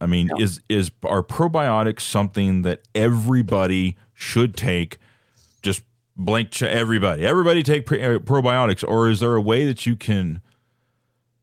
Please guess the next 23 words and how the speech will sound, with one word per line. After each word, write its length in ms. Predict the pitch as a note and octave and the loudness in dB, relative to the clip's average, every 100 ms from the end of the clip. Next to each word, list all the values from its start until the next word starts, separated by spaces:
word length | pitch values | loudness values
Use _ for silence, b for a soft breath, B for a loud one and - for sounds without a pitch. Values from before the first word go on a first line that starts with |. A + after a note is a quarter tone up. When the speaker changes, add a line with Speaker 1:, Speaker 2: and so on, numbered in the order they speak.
| _ _ _ _ _ _ _ | _ _ _ _ _ _ _
Speaker 1:
test 540 | - C#3+ B2 F2 - | -4 0 0 -2 -6
yourself 680 | - - E2 C2 - - - _ _ _ - | -6 -4 -4 -4 -6 -10 -16 _ _ _ -20
Speaker 2:
Mm-hmm. 500 | F#2 F2+ E2 F#2 F#2+ | -20 -20 -20 -18 -6
Speaker 1:
to 100 | F#2 | -2
see 300 | G2 - C#3+ | -2 -2 0
whether 400 | B2 G2+ B2 D3 | 2 2 2 2
you 220 | D3+ G#2+ F#2+ | 2 4 2
have 600 | F#2 F#2 E2+ D#2 D#2 D2 | 0 0 -2 -4 -6 -4
that 220 | F2+ - | -4 -2
imbalance 600 | F2 D#2+ E2 D#2+ E2 E2+ | -4 -2 -4 -2 -2 -4
and 160 | F#2 F2+ | -2 0
whether 160 | F2+ | 0
you 200 | F2+ F2+ | 0 2
need 400 | F2 F2+ C3 F#3+ | 2 2 2 0
to 40 | B2+ | 0
be 160 | E2+ | -2
taking 440 | D2+ F2 C#2+ D2 C2 | -4 -4 -6 -6 -8
pro-, 200 | - F2 | -4 -2
or, 240 | G#2+ A2 - | 0 0 2
or 240 | A#2+ A#2 | 2 2
is 120 | A#2 | 2
it 140 | A#2 G#2 | 0 0
just, 280 | A#2 A2 | -2 -4